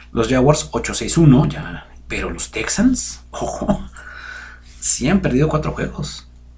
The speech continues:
pero enfrentaron a puro rival fuerte. No olvidemos que abrieron con, con Chiefs, luego fueron contra el Ravens,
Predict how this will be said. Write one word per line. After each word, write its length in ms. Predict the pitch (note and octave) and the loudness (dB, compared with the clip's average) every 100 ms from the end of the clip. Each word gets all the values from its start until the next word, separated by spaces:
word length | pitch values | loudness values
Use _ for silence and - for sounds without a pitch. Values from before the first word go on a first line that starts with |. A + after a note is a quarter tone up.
| - | -10
pero 160 | G#2 F#2+ | -4 -4
enfrentaron 480 | F#2+ F#2 A#2 G#3 | -4 -4 2 4
a 100 | D3+ | 4
puro 300 | G#2+ C3 E3+ | 2 2 4
rival 400 | D#3 A2 G#2+ C3+ | 4 4 2 0
fuerte. 560 | D3 - G#2+ A#2+ - A2 | -2 -6 -2 -2 -2 -2
No 100 | G#2+ | 2
olvidemos 540 | D3 G#3 F3 D#3 F#3 | 4 4 4 4 4
que 100 | - | 0
abrieron 340 | A2 A2 D3 - | 0 4 4 4
con, 280 | D3 C3 - | 4 2 0
con 240 | - G2+ | -2 -4
Chiefs, 360 | - A2+ B2+ - | 0 0 0 2
luego 200 | A2+ A#2 | 0 0
fueron 300 | A#2 A#2 G2+ | 0 -2 0
contra 260 | G2 F#2+ | -2 -2
el 80 | F2+ | -4
Ravens, 600 | G2+ A#2 B2 B2+ C3+ - | -4 -2 2 2 2 -2